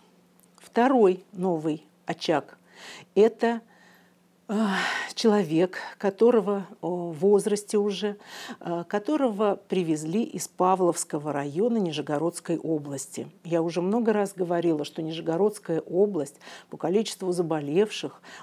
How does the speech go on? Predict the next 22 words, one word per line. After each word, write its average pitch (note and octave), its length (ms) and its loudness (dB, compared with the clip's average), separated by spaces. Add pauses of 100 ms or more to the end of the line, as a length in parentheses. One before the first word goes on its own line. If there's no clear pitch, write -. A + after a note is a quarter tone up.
уже D#3 520 0
далеко, E3+ 800 0 (280)
э, D3+ 340 -6
вернее, F3 760 -2
давно E3 680 0
уже D3+ 400 -2 (200)
отнесена E3+ 520 -4
к G3+ 120 -8
неблагополучным F3+ 1080 0
районам. C#3+ 560 -10
И G3 100 -6
Павловский G3 720 2
район E3+ 360 0
среди D#3 400 -6
них C#3+ 300 -10
лидирует, F3 960 0
среди D#3+ 320 -2
других E3 420 -4
районов, D#3+ 520 -2 (340)
а, D3+ 140 -12
Нижегородской D#3 720 -4
области. D3 640 -8